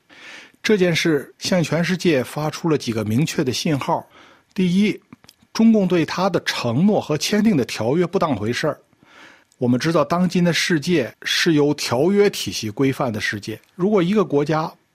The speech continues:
不遵守他签订的条约，而是依自己的需要任意妄为，这个世界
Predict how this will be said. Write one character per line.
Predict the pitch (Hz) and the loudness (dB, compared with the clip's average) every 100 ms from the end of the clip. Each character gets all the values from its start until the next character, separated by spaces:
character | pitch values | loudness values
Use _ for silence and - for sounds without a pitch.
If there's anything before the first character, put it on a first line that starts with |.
| - | -2
不 | 240 | 0
遵 | - 226 214 | 2 2 2
守 | - 92 - | 0 -8 -6
他 | 139 | -6
签 | - 196 196 | -2 0 2
订 | 170 | 2
的 | 117 | -2
条 | - 113 | -4 -4
约， | 147 180 185 - - - - - | 0 0 -2 -6 -20 -20 -16 -2
而 | 156 | 0
是 | 175 170 | 0 -2
依 | 156 | -4
自 | 175 220 - 233 | -4 -4 0 0
己 | 117 | 0
的 | 98 101 | -4 -6
需 | - 196 | -2 0
要 | 180 - | 0 0
任 | 185 247 190 | -2 0 2
意 | 151 143 | 0 -2
妄 | 147 202 120 | 0 0 0
为， | 107 110 - _ _ _ _ _ _ - | -2 -4 -6 _ _ _ _ _ _ -4
这 | 196 | 0
个 | 156 139 | 2 0
世 | - | -2
界 | 127 131 | -2 -2